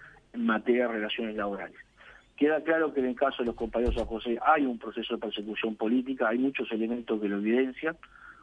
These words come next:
Uno de ellos, por citarlo, por ejemplo, tiene que ver que en la acta de sesión del Consejo de Educación Secundaria pasado, donde se decidió el archivo después de analizar la situación de la denuncia contra los compañeros de San José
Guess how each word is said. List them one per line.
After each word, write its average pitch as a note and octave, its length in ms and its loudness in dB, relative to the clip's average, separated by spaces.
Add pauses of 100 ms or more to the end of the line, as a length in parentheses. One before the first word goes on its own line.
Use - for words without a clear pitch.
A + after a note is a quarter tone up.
Uno C#3 280 4
de C3+ 100 4
ellos, C#3 300 -2
por A2 140 -10
citarlo, B2 440 0
por G#2 160 -8
ejemplo, B2+ 560 0 (420)
tiene A#2+ 280 -2
que A#2 200 2
ver C#3 260 2
que B2+ 140 -4
en A2+ 140 -6
la G2+ 360 -6 (100)
acta D3+ 340 2
de A2+ 100 -4
sesión D3+ 440 -2
del A2 160 -2
Consejo A2 500 -2
de A2+ 80 2
Educación A2+ 320 -2
Secundaria B2 720 2
pasado, A#2+ 560 0 (680)
donde C3+ 600 2
se A2 160 -2
decidió A2+ 600 0
el D#3+ 80 2
archivo B2 500 0
después A#2+ 240 -4
de B2 60 -2
analizar A2 340 -2
la B2 100 -2
situación A#2+ 600 -4 (460)
de B2+ 180 0
la C#3 140 2
denuncia A#2+ 520 0
contra C#3+ 360 -2
los G#2 120 -4
compañeros A2 640 -2
de A#2 60 -10
San G#2+ 120 -8
José C3 500 -2